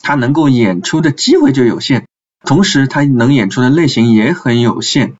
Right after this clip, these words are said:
包括像这个我们经常看到的一些市民向的电影，陈奕迅呢演过很多市民向的电影，比如说《每当变幻时》或者是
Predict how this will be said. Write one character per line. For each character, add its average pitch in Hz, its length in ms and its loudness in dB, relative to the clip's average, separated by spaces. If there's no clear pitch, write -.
包 120 100 0
括 110 500 -2
像 104 460 -4
这 98 240 -2
个 69 480 -6
我 104 120 -4
们 110 460 2
经 165 160 2
常 120 240 -2
看 131 240 -4
到 120 160 0
的 113 100 0
一 113 80 2
些 127 360 0
市 - 280 0
民 151 220 2
向 190 200 -2
的 127 80 -2
电 117 220 -2
影， 98 120 0
陈 139 180 0
奕 156 40 2
迅 165 160 0
呢 147 80 4
演 113 160 2
过 143 120 -2
很 110 160 0
多 120 140 0
市 127 220 -2
民 131 220 2
向 117 260 -2
的 101 80 0
电 110 220 0
影， 98 100 0
比 98 120 -2
如 104 100 0
说 131 220 0
《每 107 320 0
当 156 260 -2
变 151 280 0
幻 120 260 -2
时》 113 520 -2
或 - 140 -2
者 113 100 0
是 117 320 -2